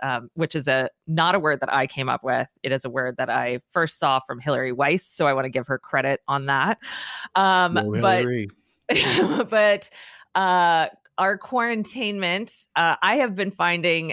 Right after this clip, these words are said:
Speaker 1: that I am not nearly as interested in some forms of content that was keeping me entertained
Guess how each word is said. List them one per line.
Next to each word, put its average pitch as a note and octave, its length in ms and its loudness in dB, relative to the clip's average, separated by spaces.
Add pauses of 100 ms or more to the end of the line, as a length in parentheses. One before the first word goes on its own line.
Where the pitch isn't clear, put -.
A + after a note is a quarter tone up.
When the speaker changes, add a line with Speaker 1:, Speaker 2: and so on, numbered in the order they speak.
Speaker 1:
that D#3 160 2
I D3+ 120 4
am D3 280 0 (100)
not E3 280 0
nearly D#3+ 320 0
as D3+ 180 -2
interested D3 640 -2
in C3+ 520 -2 (260)
some A#3 720 0
forms E3 400 -2
of D#3+ 160 -2
content C3+ 580 -2
that C#3+ 120 0
was C#3 140 -10
keeping C3+ 880 -4
me C3+ 220 -6
entertained C3 720 -8